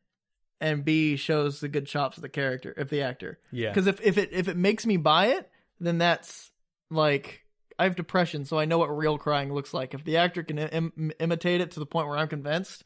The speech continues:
Speaker 2: Mm-hmm.
Speaker 1: then, like, I'm s-, I, I love it.
Speaker 2: Mm-hmm.
Speaker 1: It's really good.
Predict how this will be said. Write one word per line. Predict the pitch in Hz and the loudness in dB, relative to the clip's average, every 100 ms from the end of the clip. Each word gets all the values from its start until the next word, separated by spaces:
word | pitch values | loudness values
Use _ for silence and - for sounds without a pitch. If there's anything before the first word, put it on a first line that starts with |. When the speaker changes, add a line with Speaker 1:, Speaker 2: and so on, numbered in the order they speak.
| - | -12
Speaker 2:
Mm-hmm. | 127 117 123 135 | -8 -4 -4 0
Speaker 1:
then, | 156 156 151 143 139 - _ _ _ _ _ _ - | 2 4 2 0 -4 -10 _ _ _ _ _ _ 0
like, | 156 139 131 - | 2 2 -2 0
I'm | 151 143 | 0 0
s-, | - - - | -8 -10 -2
I, | 160 151 143 - - | 2 2 -2 -4 0
I | 151 | 2
love | 147 143 135 131 | 2 -2 -4 -6
it. | 135 - _ - | -14 -18 _ -10
Speaker 2:
Mm-hmm. | 135 139 | -2 2
Speaker 1:
It's | 160 | 2
really | 170 165 160 151 | 2 4 4 4
good. | 143 139 131 | 2 0 -2